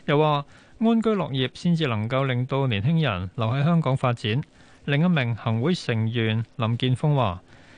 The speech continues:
政府首要重新規劃北部都會區嘅土地發展，然後再建屋，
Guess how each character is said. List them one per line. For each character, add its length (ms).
政 160
府 160
首 360
要 340
重 280
新 300
規 240
劃 220
北 100
部 160
都 160
會 140
區 140
嘅 180
土 160
地 140
發 180
展， 420
然 180
後 260
再 240
建 240
屋， 160